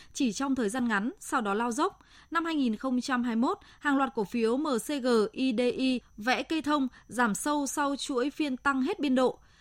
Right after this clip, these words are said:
Nhà đầu tư lỡ mua vùng giá đỉnh chỉ còn cách nhìn tài khoản bốc hơi, cổ phiếu mất thanh khoản, thậm chí khó cắt lỗ.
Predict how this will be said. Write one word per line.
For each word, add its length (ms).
Nhà 100
đầu 180
tư 260
lỡ 180
mua 220
vùng 240
giá 160
đỉnh 240
chỉ 140
còn 200
cách 260
nhìn 260
tài 160
khoản 240
bốc 140
hơi, 260
cổ 120
phiếu 220
mất 180
thanh 140
khoản, 320
thậm 200
chí 280
khó 220
cắt 160
lỗ. 280